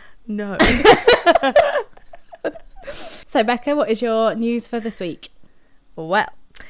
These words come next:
Speaker 1: um, my f-, well, should I go work? I'll go work first,
Speaker 2: Yeah.
Speaker 1: I suppose. Well, mine, mine's kind of joint this week.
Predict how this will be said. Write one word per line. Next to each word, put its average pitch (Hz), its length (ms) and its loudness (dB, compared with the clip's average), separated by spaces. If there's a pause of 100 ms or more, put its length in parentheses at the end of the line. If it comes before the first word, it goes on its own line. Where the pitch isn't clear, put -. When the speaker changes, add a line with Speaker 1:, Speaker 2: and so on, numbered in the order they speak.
(260)
Speaker 1:
um, 202 1040 -4 (800)
my 202 120 -10
f-, - 340 -18
well, 202 340 -6 (300)
should 208 200 -4
I 202 60 0
go 208 40 -4
work? 240 220 -2
I'll 190 140 0
go 185 140 -2
work 160 280 -6
first, - 520 -14
Speaker 2:
Yeah. 214 180 -4
Speaker 1:
I - 60 -6
suppose. - 400 -12
Well, 233 160 4
mine, 311 280 -2
mine's 294 240 -4
kind 214 200 -6
of 185 40 -10
joint 170 200 -8
this 156 160 -14
week. 160 160 -10